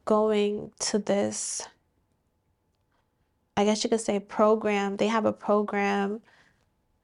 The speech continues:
where it's called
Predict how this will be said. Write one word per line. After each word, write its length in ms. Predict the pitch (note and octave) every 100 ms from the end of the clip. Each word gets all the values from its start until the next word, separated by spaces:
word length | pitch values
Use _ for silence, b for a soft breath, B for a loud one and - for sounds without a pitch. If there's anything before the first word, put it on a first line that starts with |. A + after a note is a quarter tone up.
| _ _ _ _ _ _
where 580 | - G3+ G3 G3+ F#3+ - -
it's 440 | G#3 G#2 - - -
called 500 | - G3+ G#2 G#2